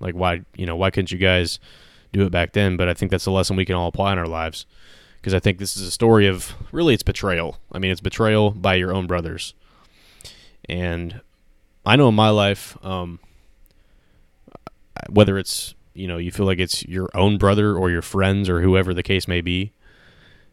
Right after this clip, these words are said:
you know, we're always gonna experience things in our lives that when people do us wrong, we feel like, kinda like Joseph did at the beginning there, where he was kinda, like, you know, taunting them a little bit and, like, getting some justice in.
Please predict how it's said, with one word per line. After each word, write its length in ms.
you 100
know, 80
we're 200
always 220
gonna 140
experience 440
things 200
in 60
our 80
lives 360
that 280
when 140
people 240
do 200
us 120
wrong, 440
we 100
feel 180
like, 320
kinda 180
like 140
Joseph 300
did 140
at 60
the 40
beginning 340
there, 180
where 80
he 100
was 100
kinda, 220
like, 220
you 100
know, 160
taunting 360
them 180
a 60
little 200
bit 220
and, 80
like, 120
getting 200
some 140
justice 400
in. 240